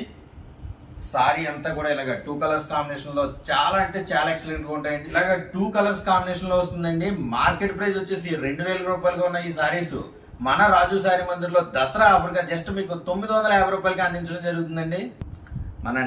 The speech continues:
నెక్స్ట్ కలర్ కాంబినేషన్ వచ్చేసి ఎల్లోకి గ్రీన్ మిక్స్ అండి. ఇలాగా పళ్ళు బ్లౌజ్ టూ కలర్స్ కాంబినేషన్ లో వస్తుందండి. ఇలా పళ్ళు వస్తుంది, బ్లౌజ్ ఇలా కాంట్రాస్ట్ వస్తుందండి. సారీ అంతా కూడా ఇలా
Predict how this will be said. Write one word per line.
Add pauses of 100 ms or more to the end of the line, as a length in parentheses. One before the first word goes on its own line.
నెక్స్ట్
కలర్
కాంబినేషన్
వచ్చేసి (440)
ఎల్లోకి (120)
గ్రీన్
మిక్స్
అండి. (1040)
ఇలాగా (300)
పళ్ళు
బ్లౌజ్ (140)
టూ (100)
కలర్స్
కాంబినేషన్
లో
వస్తుందండి. (380)
ఇలా (120)
పళ్ళు
వస్తుంది, (680)
బ్లౌజ్
ఇలా
కాంట్రాస్ట్
వస్తుందండి. (800)
సారీ
అంతా
కూడా
ఇలా